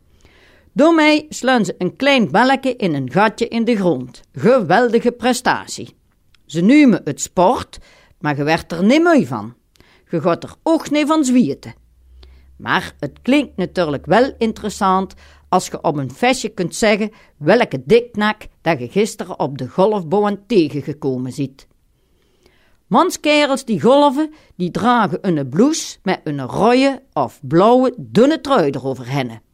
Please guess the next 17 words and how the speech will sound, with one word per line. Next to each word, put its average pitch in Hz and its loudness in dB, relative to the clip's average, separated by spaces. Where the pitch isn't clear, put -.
Het 165 -4
kraksje 302 -2
van 247 2
de 233 0
blouse 233 0
moet 233 0
aan 170 0
de 156 -2
achterkant 220 0
omhoog 202 4
staan. 104 -10
En 120 -10
dan 226 0
huurt 180 2
er - -10
helemaal 269 0
bij. 165 -2